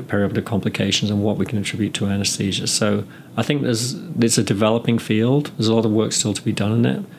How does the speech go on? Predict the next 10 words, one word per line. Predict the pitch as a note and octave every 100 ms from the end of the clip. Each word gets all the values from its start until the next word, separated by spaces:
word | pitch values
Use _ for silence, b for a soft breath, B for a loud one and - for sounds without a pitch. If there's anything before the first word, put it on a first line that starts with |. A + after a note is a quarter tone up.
| B -
It's | C3 -
very, | A#2 G#2 G#2
very | G#2 G2+
hard | F#2+ G#2 G2
to | G#2 - -
establish | - - - G2+ -
a | F#2+
difference. | G2+ - F#2 - - - B B B B B B -
Another | A#2 C3 D#3
problem | - C#3 B2